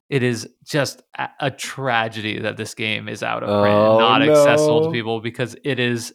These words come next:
Speaker 1: an incredible game. I was
Speaker 2: Okay.
Speaker 1: just f-, totally blown away by this game.
Speaker 2: Wow. Okay, what about it? I need to
Speaker 1: Yeah.
Speaker 2: know more.
Speaker 1: Okay, so I'm gonna try and explain the core mechanisms of the game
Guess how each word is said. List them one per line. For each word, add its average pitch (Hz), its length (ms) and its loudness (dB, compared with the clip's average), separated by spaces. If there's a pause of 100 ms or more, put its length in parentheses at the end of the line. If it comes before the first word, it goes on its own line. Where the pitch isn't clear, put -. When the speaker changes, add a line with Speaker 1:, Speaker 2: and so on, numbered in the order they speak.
(160)
Speaker 1:
an 131 200 -6
incredible 113 960 -4
game. 90 400 -18 (180)
I 139 120 2
was 143 160 2
Speaker 2:
Okay. 101 280 0 (200)
Speaker 1:
just - 260 2 (320)
f-, 127 80 -12 (260)
totally 135 640 2
blown 110 340 -2
away 107 300 -2
by 101 160 -6
this 104 220 -12
game. 90 200 -12
Speaker 2:
Wow. 78 520 -12 (140)
Okay, 120 180 0
what 117 160 4
about 127 240 2
it? 80 220 -12 (240)
I 104 60 -6
need 113 200 0
to 208 60 2
Speaker 1:
Yeah. - 140 2
Speaker 2:
know 95 160 -2
more. 92 220 -6
Speaker 1:
Okay, 120 260 0
so 160 420 -2 (160)
I'm 165 100 -2
gonna 196 100 0
try 196 160 0
and 190 80 0
explain 151 480 -4
the 120 400 0
core 120 440 0
mechanisms 123 760 -4
of 139 100 -8
the 135 80 -6
game 127 360 -6